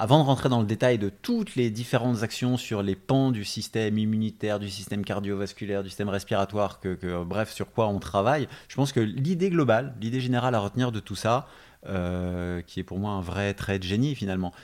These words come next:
c'est de constater que, euh, on a évolué sur des millions d'années.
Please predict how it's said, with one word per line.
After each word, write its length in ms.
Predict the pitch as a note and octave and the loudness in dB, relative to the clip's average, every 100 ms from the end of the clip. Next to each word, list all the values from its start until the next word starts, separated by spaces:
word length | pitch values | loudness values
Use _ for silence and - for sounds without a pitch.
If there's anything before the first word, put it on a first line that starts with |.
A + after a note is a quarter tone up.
| - | -18
c'est 240 | - A#2 | -4 -2
de 180 | G#2+ A2 | 0 -2
constater 760 | A2+ D3 C#3+ - B2 - C#3 C3+ | 0 0 0 0 -2 0 -2 -2
que, 360 | - A2 G#2+ G#2+ - - - | -2 -2 -2 -6 -14 -14 -6
euh, 220 | F2+ F2+ - | -4 -4 -4
on 160 | G2+ | -2
a 80 | G#2 | 0
évolué 380 | G#2+ A2+ B2 C#3+ | 0 0 0 -2
sur 160 | C#3 G2+ | -4 -4
des 80 | |
millions 260 | G2+ A#2 A#2 | -2 -2 -2
d'années. 480 | G2+ F#2 F2+ G#2+ | 0 0 0 -2